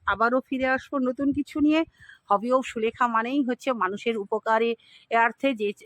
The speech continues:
আহ, গুলো দরকার সেগুলোই, আহ, দেওয়ার চেষ্টা করে। দর্শক বন্ধু, তোমরা সাথে থাকো, দেখতে থাকো এবং, হুম, নিজেদের বাগানেও যতটুকু জায়গা পড়ে আছে, আহ, সেইখানেই তোমরা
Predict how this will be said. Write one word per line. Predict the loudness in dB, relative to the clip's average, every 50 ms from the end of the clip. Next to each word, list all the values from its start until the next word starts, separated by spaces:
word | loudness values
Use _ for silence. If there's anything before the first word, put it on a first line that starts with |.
| -6 -4
আহ, | -2 0 0 0 0 -2 -2 _ -16 -16 -16 _ _ _ _ _ _ _ -4
গুলো | -2 0 2 2
দরকার | 4 4 2 2 2 0 -2 -4
সেগুলোই, | -2 -2 -4 -4 -4 -4 -2 0 0 0 0 -2 _ _ _ _ _ _ _ -4
আহ, | 0 0 2 2 2 0
দেওয়ার | -2 -2 0 0 -2
চেষ্টা | -2 -4 -8 -10 -8 -6 -6 -6
করে। | -2 -2 -2 -2 -2 -4
দর্শক | -4 -6 -6 -6 -8 -12 -12
বন্ধু, | -12 -10 -10 -10 -10
তোমরা | -10 -10 -12 -10 -12 -14
সাথে | -12 -12 -12 -10 -10 -10
থাকো, | -12 -12 -10 -4 -4 -2 -2
দেখতে | -2 -6 -10 -10 -12 -6
থাকো | -6 -6 0 0 0 0 0 _ -18 -20 -20 -20 -18 -8 -2
এবং, | 0 2 4 6 6 6 4 0 -2 -4
হুম, | -4 -4 -4 -4 -6 -4 -4 -4 -4 -2 0 0 0 2 2
নিজেদের | 0 2 2 0 2 2 0 0 2
বাগানেও | 0 0 2 2 2 2 2 0 -2 -4 _ _ _ _ 0 0
যতটুকু | 2 2 2 0 0 0 2 2 4
জায়গা | 4 4 2 4 2 0
পড়ে | 0 0 -2 0 2 4 4
আছে, | 4 4 2 0 -2 -2 -4 _ _ -20 _ -20 _ -2
আহ, | 0 2 2 2 0
সেইখানেই | -4 -6 -6 -6 -6 -6 _ _ -10 -6 -4 -4 -2 -4 -6
তোমরা | -6 -8 -6 -4 -2 -2 -2